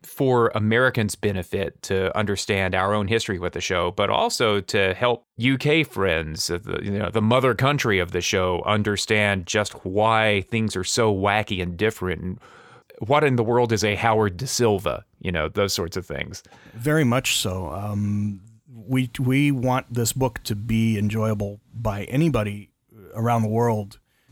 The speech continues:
Speaker 2: And an American reader is gonna get different things out of it than a U K reader. An American reader is going to read this thinking, "Oh, I remember that," or, "Yeah, this sounds like s-, what I,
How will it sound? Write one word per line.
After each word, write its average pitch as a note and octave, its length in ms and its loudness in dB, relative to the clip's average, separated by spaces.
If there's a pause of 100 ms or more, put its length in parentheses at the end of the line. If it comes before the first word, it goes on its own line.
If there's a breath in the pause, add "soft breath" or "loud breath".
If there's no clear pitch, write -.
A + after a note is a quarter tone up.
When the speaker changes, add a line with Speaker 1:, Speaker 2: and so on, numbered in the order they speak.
Speaker 2:
And B2+ 440 4
an C3+ 160 0
American C#3+ 340 2
reader B2+ 300 4
is A#2 80 0
gonna A#2+ 180 0
get A2+ 140 0
different A#2 340 0
things A2+ 220 0
out G2 160 -6
of G2+ 80 -12
it G2 140 -8
than G2 120 -4
a G2 60 -4
U G2+ 180 -4
K G#2+ 220 -4
reader. G2 340 -4
An G#2 220 -4
American C#3 420 0
reader A#2+ 260 2
is A2 120 0
going G#2+ 280 0
to G#2 120 -6
read G#2+ 240 -2
this G2+ 280 -4
thinking, G#2+ 380 -4
"Oh, D3 140 -4
I D#3 100 0
remember D#3+ 380 0
that," D3+ 360 0
or, A2+ 300 0 (340 soft breath)
"Yeah, C3+ 160 4
this C#3+ 140 2
sounds C#3+ 380 2
like A#2+ 340 0
s-, - 260 -10
what A#2+ 600 -2
I, A2+ 320 0